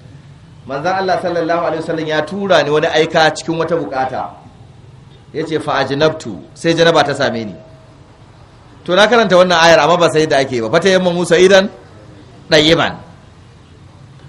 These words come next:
Yace, "Fatar marragtu kama ta tamarragu dabba." Yace, "Sai na birgima a ƙasa", sai kwanta a ƙasa, yace, "Na birgima kamar yadda dabba ke birgima a ƙasa." To, bai sai da ake taimama ba.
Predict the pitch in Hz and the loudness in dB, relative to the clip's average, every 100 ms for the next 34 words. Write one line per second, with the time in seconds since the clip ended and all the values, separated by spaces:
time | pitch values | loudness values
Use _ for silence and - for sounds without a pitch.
0 | - - - - - 135 165 165 156 175 | -20 -20 -20 -20 -16 -6 -4 -4 -2 -2
1 | 175 156 143 143 135 160 165 147 123 87 | 0 0 0 -2 0 -2 -2 -4 -8 -8
2 | - 143 151 170 170 143 131 143 135 107 | -4 0 2 0 -2 -2 0 -2 -4 -10
3 | 139 135 139 135 135 135 131 98 110 - | -4 -2 0 2 2 0 -4 -6 -8 -8
4 | - - - - - - - - 120 170 | -14 -20 -20 -20 -20 -20 -20 -14 -8 -4
5 | 160 - 175 180 160 180 180 180 160 139 | -4 -4 -2 -2 -2 -2 0 0 0 -2
6 | 131 123 170 165 180 175 160 160 165 156 | -8 -4 -4 -2 0 0 0 -2 -4 -4
7 | 151 151 156 151 156 143 120 - - - | -4 -2 -2 -2 -2 -2 -4 -14 -20 -20
8 | - - 156 185 214 185 190 190 165 147 | -14 -6 -2 0 0 0 0 0 0 -4
9 | 147 170 180 175 143 139 185 180 208 196 | -4 -4 -2 -2 -2 -2 0 0 2 2
10 | 170 170 147 147 127 95 | 2 -2 -2 -2 -2 -4